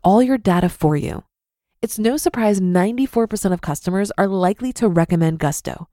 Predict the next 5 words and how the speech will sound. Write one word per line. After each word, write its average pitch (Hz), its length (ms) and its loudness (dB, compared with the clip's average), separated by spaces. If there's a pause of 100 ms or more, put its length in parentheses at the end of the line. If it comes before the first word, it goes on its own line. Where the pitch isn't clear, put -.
(340)
Ninety-four. 254 960 -2 (540)
Here's 247 260 0
the 254 80 0
best 202 220 0
part. - 240 -8